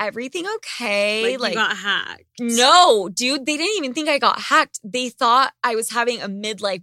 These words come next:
Speaker 1: crisis or
Speaker 2: <laughs> Oh
Speaker 1: something.
Speaker 2: my God.
Speaker 1: Or I was, like, hiding from someone. And I was like, "Nope, just double tapped a girl's picture when I was talking."
Speaker 2: That's hilarious.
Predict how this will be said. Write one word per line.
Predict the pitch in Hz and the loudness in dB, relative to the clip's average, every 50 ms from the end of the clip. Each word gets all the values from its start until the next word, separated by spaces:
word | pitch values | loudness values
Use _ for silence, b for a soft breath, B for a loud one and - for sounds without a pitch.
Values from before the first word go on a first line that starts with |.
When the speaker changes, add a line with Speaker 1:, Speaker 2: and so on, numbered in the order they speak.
| _ _ | _ _
Speaker 1:
crisis | - - 220 214 214 247 - - - 156 110 - - 208 - | -12 -6 -2 -2 -2 -2 -2 -4 -6 -6 -10 -10 -6 -2 0
or | 359 | 0
Speaker 2:
<laughs> | |
Oh | 349 202 | 0 0
Speaker 1:
something. | 196 - 214 185 - - 339 330 - - | -2 -2 0 0 2 2 2 2 2 0
Speaker 2:
my | 311 294 285 254 233 208 - | -4 -8 -10 -12 -14 -16 -14
God. | - 190 190 180 175 - 233 | -12 -10 -8 -8 -4 0 4
Speaker 1:
Or | 254 | 4
I | 247 254 247 | 6 6 4
was, | 262 240 | 4 4
like, | 247 208 185 - | 2 0 0 -2
hiding | - - - 214 226 240 285 302 247 254 208 185 185 175 | -6 -6 0 2 4 4 4 2 -2 -4 -6 -6 -10 -10
from | - 202 175 180 175 | -10 -10 -10 -8 -6
someone. | - - - 175 151 156 143 101 71 65 55 52 65 92 202 185 - _ _ _ _ _ _ _ _ | -4 -4 -4 -6 -8 -10 -14 -14 -14 -14 -16 -16 -18 -20 -20 -20 -20 _ _ _ _ _ _ _ _
And | - 214 | -10 -10
I | 214 | -8
was | 208 196 | -6 -4
like, | 220 196 196 175 - - | -4 -4 -4 -6 -10 -14
"Nope, | 170 180 214 311 349 359 392 392 _ | -12 -8 -6 -4 -4 -4 -6 -8 _
just | - 196 180 180 - | -14 -12 -12 -10 -8
double | 202 220 214 247 262 | -8 -8 -8 -8 -10
tapped | - 269 277 - - - - - - - | -10 -10 -8 -6 -6 -8 -8 -10 -14 -16
a | - - - - 65 67 - - - _ _ _ 202 _ | -14 -12 -12 -12 -10 -10 -12 -14 -16 _ _ _ _ _
girl's | 190 202 214 233 233 - | -8 -6 -6 -6 -8 -8
picture | - 220 214 - - - 240 240 247 247 | -10 -10 -10 -10 -10 -10 -8 -8 -8 -8
when | 240 226 | -8 -8
I | 226 226 | -8 -8
was | 233 220 | -8 -8
talking." | - - - 151 170 - - 101 - 214 | -8 -8 -10 -10 -12 -16 -18 -16 -14 -12
Speaker 2:
That's | 214 214 - - - | -10 -10 -10 -12 -12
hilarious. | 214 208 190 180 185 - | -10 -12 -10 -10 -10 -12